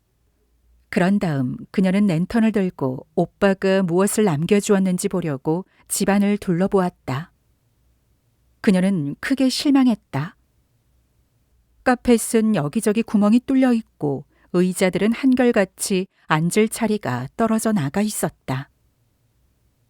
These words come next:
벽난로에는 쥐가 득실거렸다. 부엌 바닥에는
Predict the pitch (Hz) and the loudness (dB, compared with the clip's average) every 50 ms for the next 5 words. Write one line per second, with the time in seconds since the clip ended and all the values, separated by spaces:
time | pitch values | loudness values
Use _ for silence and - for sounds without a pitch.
0 | _ _ _ _ - 185 170 170 185 190 196 190 185 180 175 170 180 196 196 151 | _ _ _ _ 0 2 2 2 0 0 0 0 0 0 0 0 -2 -2 -4 -4
1 | 143 139 143 143 - - - 208 185 - 208 226 - - 233 202 - - - 247 | -6 -6 -8 -10 -10 -6 -4 -4 0 0 0 -2 0 -2 -4 -4 -4 -2 -2 -2
2 | 240 - 233 202 170 - - _ - 135 131 143 - _ _ _ _ _ _ _ | 0 0 0 -2 -2 -6 -8 _ -8 -8 -8 -8 -12 _ _ _ _ _ _ _
3 | _ _ _ _ _ _ _ _ _ _ _ _ _ _ _ _ _ _ _ _ | _ _ _ _ _ _ _ _ _ _ _ _ _ _ _ _ _ _ _ _
4 | _ _ _ _ - 208 180 208 220 - - 220 202 208 202 185 170 156 151 170 | _ _ _ _ 4 4 4 4 0 0 0 2 2 2 0 0 -2 -4 -2 -2
5 | 208 | -2